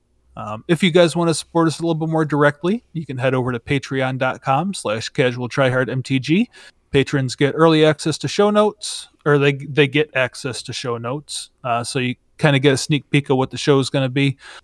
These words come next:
Um, they also get our pre-show, which is pretty much just more of us. Uh, we do an equipment check every week, and, you know, we don't see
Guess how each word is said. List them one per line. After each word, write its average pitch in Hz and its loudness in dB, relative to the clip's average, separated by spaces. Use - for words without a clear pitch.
Um, 117 -2
they 131 -2
also 139 4
get 131 2
our 127 2
pre-show, 131 -2
which 127 -6
is 120 -4
pretty 269 2
much 185 2
just 160 2
more 131 6
of 123 4
us. - 0
Uh, 117 -2
we 127 -4
do 123 -2
an 139 0
equipment 175 2
check 175 2
every 165 2
week, 160 2
and, 127 -4
you 156 -2
know, 147 2
we 147 4
don't 147 2
see 151 -2